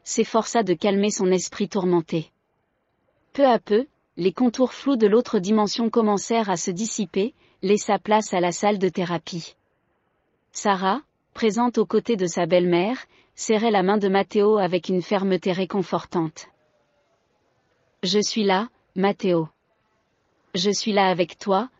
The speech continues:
quoi qu'il arrive », lui murmura-t-elle doucement. Sa voix était un phare dans l'obscurité,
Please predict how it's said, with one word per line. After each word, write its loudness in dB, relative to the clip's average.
quoi 0
qu'il 0
arrive », -2
lui 0
murmura-t-elle 2
doucement. -2
Sa 0
voix 4
était 0
un 0
phare 0
dans 4
l'obscurité, -2